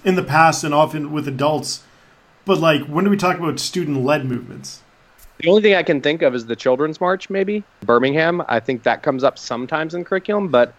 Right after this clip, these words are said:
Speaker 2: otherwise, I don't know.
Speaker 1: We talk a little bit about apartheid in South Africa, but luckily we have a really great guest on today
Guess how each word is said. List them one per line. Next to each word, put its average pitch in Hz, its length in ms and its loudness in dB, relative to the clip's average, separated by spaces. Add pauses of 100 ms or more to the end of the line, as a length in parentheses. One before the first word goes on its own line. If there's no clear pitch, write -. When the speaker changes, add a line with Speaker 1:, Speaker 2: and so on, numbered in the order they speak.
(300)
Speaker 2:
otherwise, 135 540 4
I 113 120 2
don't 139 140 2
know. 127 340 -2 (120)
Speaker 1:
We 185 100 0
talk 214 220 4
a 190 40 6
little 190 240 4
bit 196 140 6
about 165 260 0
apartheid 165 300 -2
in 139 80 -2
South 139 220 -4
Africa, 131 340 -2
but 143 500 6 (640)
luckily 233 440 4
we 185 140 6
have 175 120 4
a 165 40 0
really 185 260 6
great 165 260 0
guest 165 300 0
on 139 180 0
today 127 400 -2